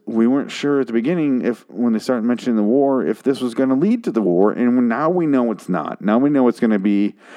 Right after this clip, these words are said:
it's gonna walk right up to the footsteps of the war, and next season is gonna be war.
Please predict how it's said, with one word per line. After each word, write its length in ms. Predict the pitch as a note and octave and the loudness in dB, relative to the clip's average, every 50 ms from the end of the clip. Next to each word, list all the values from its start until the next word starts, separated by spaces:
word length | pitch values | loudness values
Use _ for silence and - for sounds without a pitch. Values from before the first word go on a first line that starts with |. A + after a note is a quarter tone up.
| - - - - _ - | -20 -20 -20 -20 _ -16
it's 140 | - A#2 - | -16 -10 -4
gonna 180 | B2+ A#2+ G#2+ F2+ | -2 -2 -2 0
walk 280 | F2+ F#2+ G2+ G2 - - | -2 -2 -2 -4 -4 -4
right 300 | F#2+ F2+ F2+ G#2+ B2+ B2+ | -4 -2 0 0 0 -2
up 100 | A#2+ G#2+ | -2 -2
to 80 | - | -2
the 100 | - A#2 | -2 -2
footsteps 480 | - - A2+ A2 - - F#2+ - - - | 0 -2 -4 -4 -2 -6 -8 -8 -8 -8
of 60 | - | -6
the 80 | F2+ F#2+ | -6 -4
war, 320 | F2+ E2+ F2 F2 E2+ F2 | -2 -2 0 0 0 -2
and 220 | E2+ - G2 F#2+ G2+ | -2 -4 -6 -4 -4
next 280 | A2 A2+ - - - | -4 -6 -8 -10 -8
season 480 | - B2 A2+ G2 F2 F2+ E2 D#2+ D2 - D#2+ | -2 -2 -2 -2 -2 -6 -8 -10 -12 -14 -16
is 100 | D#2+ F2 | -14 -12
gonna 180 | F2 E2 E2+ | -10 -8 -6
be 420 | E2+ F2 F2 F2 E2+ E2 E2+ - - - | -4 -4 -4 -2 -4 -4 -6 -8 -12 -14
war. 560 | - F#2+ F#2+ F2+ E2+ E2+ C2 A1 G#1+ A1 | -12 -6 -4 -4 -4 -4 -4 -6 -10 -14